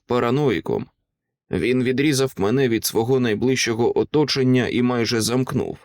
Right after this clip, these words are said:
Але я дещо знаю. Він будував вісім пристроїв.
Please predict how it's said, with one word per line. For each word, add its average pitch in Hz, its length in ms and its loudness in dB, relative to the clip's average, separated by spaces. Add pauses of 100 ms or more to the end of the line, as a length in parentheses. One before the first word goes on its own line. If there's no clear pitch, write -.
(580)
Але 131 280 4
я 127 240 2
дещо 127 480 0
знаю. 127 500 -2 (500)
Він 139 320 0
будував 139 560 2
вісім 131 520 -2
пристроїв. - 720 -2